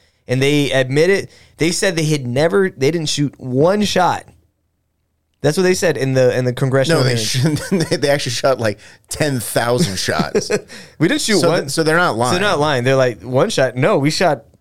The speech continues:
Speaker 1: like, thousands of shots. <laughs> It wasn't just one shot.
Speaker 2: Like,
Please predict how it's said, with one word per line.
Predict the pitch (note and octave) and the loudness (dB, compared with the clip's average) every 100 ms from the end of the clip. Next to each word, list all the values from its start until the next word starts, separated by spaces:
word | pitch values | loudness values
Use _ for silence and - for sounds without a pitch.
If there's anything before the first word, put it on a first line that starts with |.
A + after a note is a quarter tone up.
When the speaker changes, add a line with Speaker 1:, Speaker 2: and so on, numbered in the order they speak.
| _ _ - | _ _ -4
Speaker 1:
like, | B2+ A#2 _ _ _ _ | -4 -4 _ _ _ _
thousands | - F3 G3+ D#3 A#2 | -4 0 0 -2 -4
of | A2 | -4
shots. | - F#2 D#2 G2+ - _ | -4 -4 -6 -8 -10 _
<laughs> | - - | -20 -6
It | |
wasn't | E3 F3+ D#3 | -2 -2 -2
just | C#3+ - | -4 -4
one | A#2+ C#3 G3 | -2 -2 0
shot. | - G2 A#2 - | -6 -6 -8 -10
Speaker 2:
Like, | E2 | -12